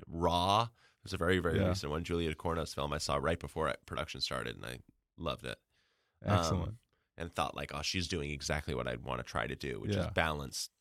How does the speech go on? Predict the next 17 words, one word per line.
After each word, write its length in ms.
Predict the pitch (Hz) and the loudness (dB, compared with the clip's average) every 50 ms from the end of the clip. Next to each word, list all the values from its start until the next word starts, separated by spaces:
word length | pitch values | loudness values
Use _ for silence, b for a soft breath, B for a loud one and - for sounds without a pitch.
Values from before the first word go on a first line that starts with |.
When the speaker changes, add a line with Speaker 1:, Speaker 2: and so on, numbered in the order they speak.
| _ _ | _ _
Speaker 1:
sort 240 | - - - 82 67 | -6 -4 -4 -4 -6
of 60 | 67 | -6
s-, 320 | - - - - - - b b b b b b b b | -8 -6 -4 -4 -4 -6 b b b b b b b b
the 60 | 123 | 6
way 120 | 139 135 | 6 6
she 120 | 117 110 110 | 6 6 6
does 160 | 101 95 - | 4 4 4
set 280 | - - 92 73 - | 4 2 2 0 -2
pieces 340 | - - 73 69 - 57 55 | -6 -8 -8 -8 -8 -10 -12
is 100 | 58 64 | -12 -12
just 220 | - 67 67 - - | -10 -8 -10 -8 -8
very, 220 | 73 69 67 67 | -8 -8 -8 -8
very 260 | 65 65 - 113 117 | -10 -6 0 4 4
Speaker 2:
Yeah. 220 | 110 95 90 - 82 - | 4 4 2 -2 -4 -8
Speaker 1:
effective 480 | - - - - 69 _ - 55 55 - | -10 -8 -8 -12 -12 _ -12 -12 -10 -10
and 80 | 65 | -12
incredible. 520 | 57 58 - - 60 62 60 57 50 - | -12 -10 -8 -6 -6 -6 -6 -8 -10 -12